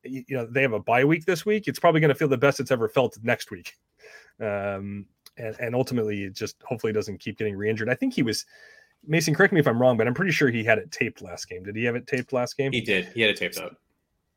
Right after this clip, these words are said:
Speaker 1: And Mason, and Mason can maybe comment on that a little bit more, but, like, the taping itself is, is meant to provide a little bit of stability so that even if he does take a hit to it, it hopefully doesn't take as much of a shock to, to the area.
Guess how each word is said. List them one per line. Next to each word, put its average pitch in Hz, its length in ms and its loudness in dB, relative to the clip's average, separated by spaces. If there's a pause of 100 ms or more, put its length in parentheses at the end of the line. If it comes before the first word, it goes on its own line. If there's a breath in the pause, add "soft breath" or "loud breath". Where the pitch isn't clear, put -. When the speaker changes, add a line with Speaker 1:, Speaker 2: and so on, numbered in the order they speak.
(180)
Speaker 1:
And 147 120 4
Mason, 165 280 6
and 156 100 4
Mason 165 260 4
can 135 120 4
maybe 110 220 0
comment 117 340 2
on 113 100 2
that 107 140 2
a - 20 2
little 104 160 2
bit 98 140 0
more, 120 280 2
but, 104 160 -2
like, 120 160 -2
the - 80 2
taping 170 340 4
itself 131 340 2
is, - 260 -6
is 117 180 -6
meant 120 200 -4
to - 40 -12
provide 113 280 4
a 101 60 -2
little 117 200 0
bit 110 140 4
of 98 80 -4
stability 107 420 0
so 117 160 -4
that 110 140 -2
even 123 180 0
if 113 140 -2
he 107 80 -6
does 123 260 0
take 120 240 -4
a - 100 -6
hit 135 260 6 (560 soft breath)
to 120 200 4
it, 107 100 8
it 107 100 2
hopefully 123 340 0
doesn't 110 280 -2
take 110 240 -2
as 98 140 -8
much 101 260 -4
of 98 100 -2
a 95 40 -6
shock 110 460 -2
to, 160 340 0 (400 soft breath)
to 156 100 0
the 151 100 2
area. 170 480 4